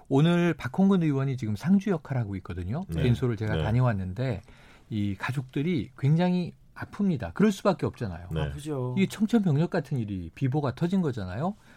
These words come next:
Speaker 1: 그래서 지금 이 그 박원순 계로 알려진 박홍근 의원이 상주 역할을 하고 오전에 이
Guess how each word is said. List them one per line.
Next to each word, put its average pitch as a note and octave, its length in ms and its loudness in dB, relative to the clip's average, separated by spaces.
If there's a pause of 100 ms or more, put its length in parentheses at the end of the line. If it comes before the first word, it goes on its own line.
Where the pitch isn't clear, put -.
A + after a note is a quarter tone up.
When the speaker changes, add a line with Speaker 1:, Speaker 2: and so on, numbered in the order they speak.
(140)
Speaker 1:
그래서 F3 260 2
지금 D3 380 0
이 G2+ 300 -2
그 F#2+ 260 -6
박원순 C3 440 0
계로 A#2+ 240 2
알려진 G2 320 -6
박홍근 A2 580 -8
의원이 G#2+ 300 -8
상주 D#3 300 -6
역할을 A2+ 280 -10
하고 B2 400 -6 (380)
오전에 C#3+ 640 2 (200)
이 G2 360 -8